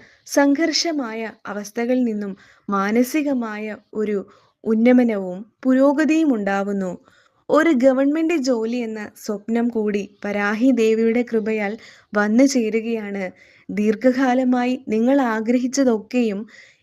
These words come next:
ഈ രണ്ടായിരത്തി ഇരുപത്തിയഞ്ചിൽ പൂർത്തീകരിക്കപ്പെടുന്നു. ദേവിയുടെ കാര്യസിദ്ധി മന്ത്രം നിത്യപ്രാർത്ഥനയിൽ ഉൾപ്പെടുത്തുക.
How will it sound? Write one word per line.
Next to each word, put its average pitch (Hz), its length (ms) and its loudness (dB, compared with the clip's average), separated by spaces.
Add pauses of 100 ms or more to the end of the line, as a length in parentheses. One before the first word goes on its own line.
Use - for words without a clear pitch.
ഈ 269 140 4
രണ്ടായിരത്തി 247 720 0 (160)
ഇരുപത്തിയഞ്ചിൽ 233 840 0 (140)
പൂർത്തീകരിക്കപ്പെടുന്നു. 208 1160 0 (460)
ദേവിയുടെ 208 640 2 (420)
കാര്യസിദ്ധി 240 760 0
മന്ത്രം 214 440 -6 (200)
നിത്യപ്രാർത്ഥനയിൽ 226 1000 -4
ഉൾപ്പെടുത്തുക. 202 600 -2